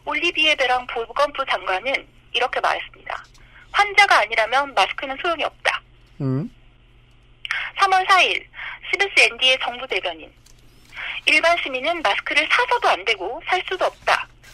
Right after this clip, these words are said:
Speaker 1: 왜냐하면 정부 방침에 따르면 처방전이 있어야만 마스크를 살 수 있기 때문이다.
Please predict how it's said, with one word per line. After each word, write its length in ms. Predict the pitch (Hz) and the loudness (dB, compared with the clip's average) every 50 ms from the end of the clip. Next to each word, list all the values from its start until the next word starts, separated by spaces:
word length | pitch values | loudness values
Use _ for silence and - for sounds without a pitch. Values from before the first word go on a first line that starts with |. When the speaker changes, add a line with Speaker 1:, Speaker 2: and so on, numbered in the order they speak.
| - - | -8 -2
Speaker 1:
왜냐하면 500 | 233 254 269 302 302 285 247 277 302 - - - | -2 0 2 2 2 2 2 0 -2 -2 -2 -4
정부 300 | 240 247 254 262 339 370 | -4 -4 -4 -4 0 2
방침에 460 | 370 330 320 302 - - 285 285 277 | 2 2 2 -2 -6 -4 -2 -2 0
따르면 440 | - 233 226 226 233 269 311 339 349 | 2 2 0 2 0 -2 -2 -2 -2
처방전이 580 | - - 440 440 427 415 403 392 359 339 339 - | 0 0 2 2 2 2 2 0 0 0 0 -4
있어야만 640 | - 277 - - 349 339 311 247 220 208 226 220 | -8 -8 -2 2 2 4 4 4 2 0 0 0
마스크를 440 | 180 - - - - 247 220 226 254 | -2 -2 -2 -4 -8 -6 -4 -2 0
살 120 | 330 330 311 - | 0 -2 -2 -2
수 80 | - 233 | -8 -8
있기 180 | - - - - | -6 -6 -12 -10
때문이다. 500 | - 208 196 190 - - - - - - | -10 -14 -14 -14 -18 -10 -8 -8 -8 -8